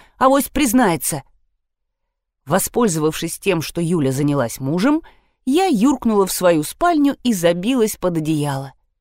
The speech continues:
Теперь понятно, каким образом действует мазь.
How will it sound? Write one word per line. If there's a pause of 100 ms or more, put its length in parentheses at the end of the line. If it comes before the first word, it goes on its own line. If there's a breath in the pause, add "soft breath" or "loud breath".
(640)
Теперь
понятно,
каким
образом
действует
мазь.